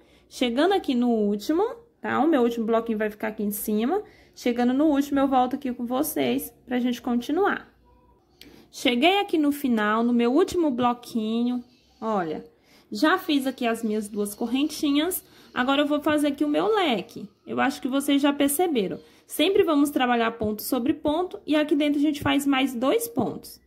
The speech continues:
Desse jeito, ó. Um ponto pra cada ponto. Ó,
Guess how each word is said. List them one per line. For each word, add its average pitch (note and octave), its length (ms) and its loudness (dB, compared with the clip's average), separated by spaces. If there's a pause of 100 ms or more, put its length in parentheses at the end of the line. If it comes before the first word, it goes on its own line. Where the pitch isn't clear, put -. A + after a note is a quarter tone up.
(380)
Desse A3+ 340 0
jeito, A#3+ 420 -4 (540)
ó. A#3+ 60 -6
Um F#4+ 140 -2
ponto C4 340 0
pra A3+ 180 -4
cada A3 320 -4
ponto. A#3+ 640 -2 (3000)
Ó, F3+ 220 -6